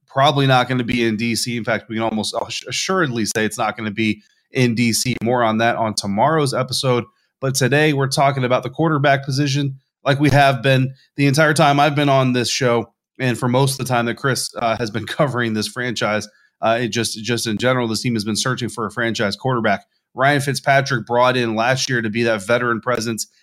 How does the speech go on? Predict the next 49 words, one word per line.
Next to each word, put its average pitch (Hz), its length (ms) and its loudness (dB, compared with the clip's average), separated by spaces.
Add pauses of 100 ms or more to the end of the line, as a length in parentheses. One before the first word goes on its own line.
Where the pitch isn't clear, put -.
(100)
He 202 160 0
gets 170 180 2
injured 127 260 2
before 113 260 -4
the 120 100 -2
end 113 120 -2
of 104 60 -4
the, 110 160 -2
in 110 80 -4
the 101 80 -6
first 123 300 -8
quarter 120 260 0
of 104 120 -2
the 92 60 -10
season. 117 300 -2
Taylor 110 260 -2
Heinicke 113 440 -2
comes 107 260 -2
in, 104 180 -2 (280)
does 120 160 0
the 110 80 0
best 113 240 2
that 92 80 -12
he 147 120 2
can 135 200 -2
do, 113 240 2 (300)
but 120 140 -2
kind 143 280 0
of 127 80 -2
obviously 123 540 0
shows 110 440 -2 (460)
that 120 80 -2
he's 113 120 2
really 139 200 2
not 131 220 4
the 113 40 -2
guy 113 160 4
that's 107 140 0
going 113 140 0
to - 160 -6
ele-, 127 280 0
elevate 151 400 0
the 127 80 -10
franchise 117 560 0
moving 107 280 -2
into 101 140 -4
the 98 80 -18
future. 131 360 -4
So 160 340 0